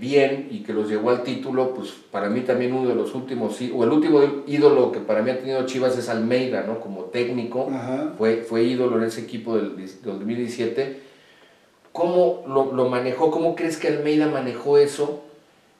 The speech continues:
Speaker 1: Porque él sí lo supo manejar, tan es así que los llevó a ganar un, no uno, un ti-,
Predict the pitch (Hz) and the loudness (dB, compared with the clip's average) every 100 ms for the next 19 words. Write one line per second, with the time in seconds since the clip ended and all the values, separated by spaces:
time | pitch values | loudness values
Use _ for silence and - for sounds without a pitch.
0 | _ _ 127 104 127 196 - 190 185 180 | _ _ -8 -2 6 6 6 2 2 2
1 | 208 190 127 147 151 165 160 190 - 151 | 4 4 2 2 4 4 2 0 -2 0
2 | 123 120 104 101 104 127 131 107 101 110 | 2 0 0 -2 2 4 4 2 0 0
3 | 110 107 - - - 127 165 208 202 147 | -2 -4 -10 -16 -2 2 4 6 4 2
4 | 151 | 0